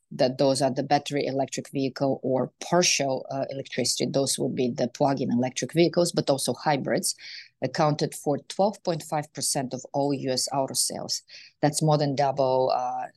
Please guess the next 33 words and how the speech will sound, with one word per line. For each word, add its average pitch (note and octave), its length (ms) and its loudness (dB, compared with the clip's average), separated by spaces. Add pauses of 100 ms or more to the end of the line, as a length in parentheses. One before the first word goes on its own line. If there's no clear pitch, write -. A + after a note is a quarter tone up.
(140)
the, C#3+ 220 0
the D3 80 0
five C#3+ 280 2
percent C3+ 440 2
averaged C3+ 480 0
in C3 100 -2
two - 160 -2
thousand B2 400 -4
twenty. - 480 -6 (540)
In D3+ 140 6
December, E3 420 4
for D3 120 0
example, C3+ 400 0
sales C#3+ 320 -2
of C#3 120 -4
electric C#3+ 500 -4
plug-in C3+ 400 0
and B2+ 140 -2
hybrid C#3+ 420 0
vehicles B2+ 420 0
made C3+ 200 0
up B2+ 120 -2
almost C3 360 0
fourteen D#3 320 2
percent B2+ 480 0
of B2 100 -8
all C3 160 -2
cars C3 300 -2
sold C3 240 -2
in C3 80 -2
the B2+ 40 0
United B2 360 -2
States. - 440 -2